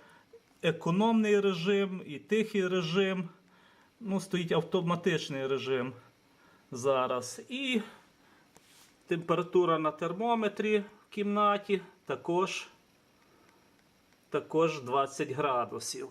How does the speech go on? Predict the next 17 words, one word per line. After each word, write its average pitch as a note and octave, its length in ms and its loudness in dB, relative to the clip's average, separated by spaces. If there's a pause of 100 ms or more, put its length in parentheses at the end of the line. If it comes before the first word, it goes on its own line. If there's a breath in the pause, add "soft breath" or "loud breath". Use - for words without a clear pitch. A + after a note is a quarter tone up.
(100)
І F3 80 -6
подивимося, F3+ 680 -2
скільки F#3 420 -2
споживають D#3 720 0
наші E3 300 -4
кондиціонери. D3 960 -2 (1200 loud breath)
Так, - 220 -6
це D#3 160 -2
щиток, G3 560 -2 (100)
де F3+ 160 0
вони F#3+ 180 -2
під'єднані. F#3+ 760 0 (1500 loud breath)
Беремо E3+ 380 4 (1040 loud breath)
тестер, F#3+ 500 0
ставимо E3 640 0 (840 loud breath)
на E3 120 0
ампери G3+ 680 0